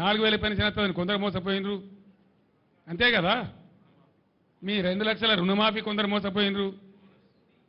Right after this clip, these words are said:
మీ ఐదు వందల బోనస్ ఇతరని కొందరు మోసపోయినరు, ఆ, లేడీస్కు స్కూటీలు, ఇంకా స్కూటీ,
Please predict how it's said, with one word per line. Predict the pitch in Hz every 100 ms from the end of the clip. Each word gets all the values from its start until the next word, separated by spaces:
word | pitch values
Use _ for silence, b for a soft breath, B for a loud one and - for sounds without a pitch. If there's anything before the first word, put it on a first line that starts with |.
| -
మీ | 202 202 175 190
ఐదు | 214
వందల | 220 214 160
బోనస్ | 190 226 214
ఇతరని | - 226 214
కొందరు | 196 208
మోసపోయినరు, | 208 196 190 202 196 202 190 - _ _ _ _ _ _ _ _ _ _ _ _ _ _ _ _ _ _ _ _ _ _ _ _ _ - -
ఆ, | 190 175
లేడీస్కు | 180 220 233 - 196
స్కూటీలు, | - 202 214 220
ఇంకా | 196 175
స్కూటీ, | 180 202 175